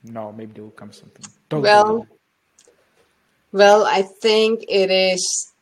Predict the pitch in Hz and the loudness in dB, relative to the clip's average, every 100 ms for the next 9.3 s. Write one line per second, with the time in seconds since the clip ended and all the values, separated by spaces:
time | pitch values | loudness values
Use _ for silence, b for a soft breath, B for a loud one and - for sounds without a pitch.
0 | _ 180 185 - 202 202 190 190 175 165 | _ -6 -4 -2 -2 -2 -4 -4 -2 -2
1 | 180 175 170 165 170 180 160 156 - 156 | -2 -6 -6 -8 -8 -6 -4 -6 -10 -8
2 | 147 147 143 127 147 _ _ - 165 190 | -6 -6 -8 -10 -12 _ _ -8 -4 -4
3 | 185 - 180 185 196 175 175 165 160 147 | -4 -2 0 0 -6 -4 -2 -2 -2 -2
4 | 147 147 - 135 - 196 208 226 _ - | -4 -6 -10 -6 0 0 0 -2 _ -20
5 | - - 214 214 196 - 233 214 214 190 | -14 -2 0 0 -2 -4 -4 -2 -2 -2
6 | 190 185 170 170 185 196 190 185 175 - | -4 -2 -2 -2 0 0 -2 -8 -8 -8
7 | 202 190 190 180 175 - 214 196 196 165 | -2 -2 -2 -8 -12 -12 -10 -2 0 2
8 | 151 156 - 165 165 185 160 147 165 - | 0 0 -4 -6 -4 -6 -2 -4 -4 -6
9 | - 196 202 | -2 -2 -2